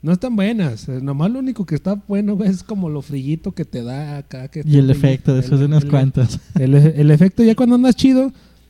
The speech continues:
Speaker 1: ya ni te saben a nada. Sí.
Speaker 2: La verdad, ya, ya hasta te asquean, ¿no?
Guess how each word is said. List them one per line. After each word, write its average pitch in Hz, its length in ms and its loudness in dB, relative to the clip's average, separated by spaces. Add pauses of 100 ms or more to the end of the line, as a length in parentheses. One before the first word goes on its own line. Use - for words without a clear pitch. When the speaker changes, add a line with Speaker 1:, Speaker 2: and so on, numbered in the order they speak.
Speaker 1:
ya 127 180 0
ni 196 120 6
te 175 140 -2
saben 180 280 0
a 165 60 -2
nada. 202 400 -8 (200)
Sí. 185 280 -14 (200)
Speaker 2:
La 123 180 -6
verdad, 120 280 -8
ya, 160 160 -2
ya 170 100 0
hasta 175 140 -2
te 170 140 -2
asquean, 139 340 -2
¿no? 160 160 -4